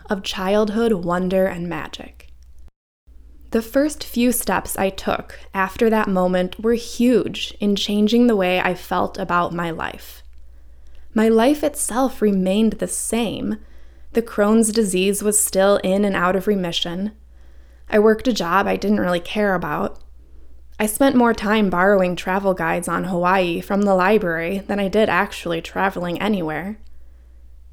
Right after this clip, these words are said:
But I kid you not, it was during this very time that I finally tasted my peace and ease. These are the exact steps I took.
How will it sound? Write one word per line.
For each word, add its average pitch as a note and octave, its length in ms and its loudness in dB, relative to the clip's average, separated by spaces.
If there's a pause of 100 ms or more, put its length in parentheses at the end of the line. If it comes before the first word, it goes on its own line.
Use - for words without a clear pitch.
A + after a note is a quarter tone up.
(120)
But A3 120 2
I A#3+ 80 4
kid B3 260 2
you C4+ 160 8
not, G3+ 300 2
it F#3+ 100 0
was G3+ 220 0
during G#3 460 0
this A#3 220 0
very G3+ 380 4
time G3 580 -4 (140)
that G3+ 140 0
I G#3 80 4
finally A#3+ 520 0
tasted - 760 -4
my F#3 280 -6
peace - 520 -4 (180)
and F#3+ 220 -4
ease. - 580 -8 (1600)
These C4 260 2
are C#4+ 140 4
the C4 180 4
exact G#3 540 0
steps - 520 -4
I E3+ 140 -8
took. - 440 -12